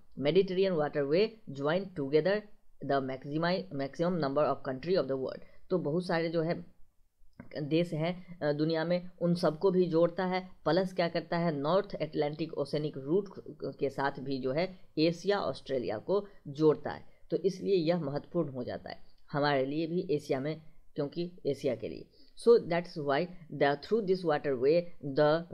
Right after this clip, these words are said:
raw material जो है ईस्टर्न कंट्री में भी जाते हैं और ईस्टर्न कंट्री में ट्रांसपोर्ट होता है। वाटर क-, हम, वेस्टर्न कंट्री से जो गुड्स बनते हैं, इंडस्ट्रियल प्रोडक्ट्स बनते हैं,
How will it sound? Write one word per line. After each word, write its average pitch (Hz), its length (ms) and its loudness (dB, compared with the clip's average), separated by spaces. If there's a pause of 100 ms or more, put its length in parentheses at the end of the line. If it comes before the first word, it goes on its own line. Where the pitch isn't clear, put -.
raw 196 180 8
material 156 420 2
जो 135 160 -2
है 147 260 0
ईस्टर्न 196 400 -2
कंट्री 147 400 -4
में 151 140 -4
भी 160 120 -4
जाते 123 320 -4
हैं 175 340 -4 (180)
और 147 120 2
ईस्टर्न 185 380 0
कंट्री 151 420 -2
में 165 100 -4
ट्रांसपोर्ट 147 600 -2
होता 127 260 -2
है। 147 200 -2 (260)
वाटर 151 320 2
क-, 185 120 -4
हम, 139 600 -4
वेस्टर्न 185 340 0
कंट्री 135 440 -2
से 175 260 2 (220)
जो 143 360 8
गुड्स 165 360 2
बनते 127 280 -2
हैं, 151 160 -2
इंडस्ट्रियल 135 500 -2
प्रोडक्ट्स 139 520 -4
बनते 127 280 -2
हैं, 175 260 -4